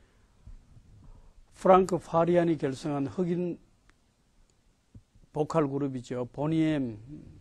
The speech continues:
보니엠의, 에, 노래가, 어,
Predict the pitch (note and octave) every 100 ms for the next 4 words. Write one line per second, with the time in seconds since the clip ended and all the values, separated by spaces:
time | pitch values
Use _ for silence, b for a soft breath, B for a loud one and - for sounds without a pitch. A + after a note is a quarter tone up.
0 | - - - - - - - - b b
1 | b b b b _ _ _ - D#3+ F3
2 | F3 E3 E3+ F3+ C#3 C3 A#2+ A#2+ C3 C3+
3 | B2+ A#2+ G#2+ - - E3 C#3+ A#2+ A#2+ B2+
4 | - - C3 C3+ A#2+ D3+ D3 - - A#2+
5 | A#2+ B2